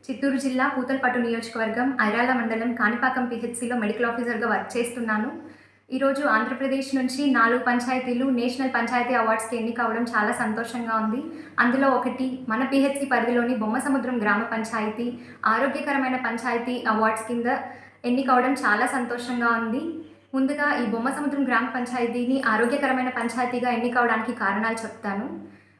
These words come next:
మనకి ఈ సంవత్సరంలో మెటర్నల్ డెత్స్ లేవు, నియోనేటల్ డెత్స్ లేవు, ఇన్ఫెంట్ డెత్స్ లేవు, under five డెత్స్ లేవు, అలాగే డెంగ్యూ, మలేరియా లాంటి కేసెస్ నమోదవ్వలేదు,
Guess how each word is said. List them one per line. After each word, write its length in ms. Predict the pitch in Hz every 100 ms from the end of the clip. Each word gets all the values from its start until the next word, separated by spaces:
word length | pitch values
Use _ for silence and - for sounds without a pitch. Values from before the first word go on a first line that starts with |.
| -
మనకి 240 | 269 285
ఈ 120 | 262
సంవత్సరంలో 840 | 269 233 247 - 285 277 294 330 - - -
మెటర్నల్ 440 | 220 254 277 294 277
డెత్స్ 280 | 269 -
లేవు, 460 | 233 226 226 - -
నియోనేటల్ 500 | 240 240 269 269 285
డెత్స్ 260 | 233 226 240
లేవు, 440 | 233 233 277 - 226
ఇన్ఫెంట్ 420 | 233 269 285 277
డెత్స్ 220 | 262 -
లేవు, 460 | 240 220 269 294 -
under 260 | 220 247 262
five 160 | 277
డెత్స్ 280 | 240 233 -
లేవు, 460 | 233 226 233 294 -
అలాగే 500 | 226 240 240 330 330 - - 220
డెంగ్యూ, 320 | 233 254 302
మలేరియా 440 | 277 247 262 269
లాంటి 260 | 262 247 240
కేసెస్ 460 | 240 233 233 269 247
నమోదవ్వలేదు, 1000 | 214 247 254 240 240 233 269 320 -